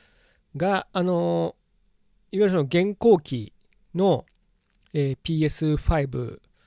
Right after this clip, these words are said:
うー、Xboxシリーズ、えー、Nintendo Switchなどで遊ぶことはまだできないん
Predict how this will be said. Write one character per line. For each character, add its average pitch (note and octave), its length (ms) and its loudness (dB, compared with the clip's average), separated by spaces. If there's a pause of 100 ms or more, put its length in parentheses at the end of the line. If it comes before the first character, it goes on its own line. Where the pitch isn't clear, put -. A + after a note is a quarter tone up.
(220)
う D3+ 60 -6
ー、 C#3 560 -8 (340)
Xbox D3 960 -6
シ D3 160 -6
リ C#3+ 140 -4
ー B2 40 -6
ズ、 A#2+ 280 -12 (500)
え C3 440 -10
ー、 - 20 -8
Nintendo C#3+ 460 -2
Switch F3+ 640 -6
な F#3+ 120 2
ど G#3 140 4
で G#3+ 360 4
遊 - 200 -8
ぶ G3+ 140 -6
こ - 100 -8
と - 140 -4
は F#3 80 -2
ま F#3+ 80 0
だ D3 80 0
で D3+ 160 -6
き - 120 -14
な F3 60 -4
い C3 120 -8
ん - 140 -20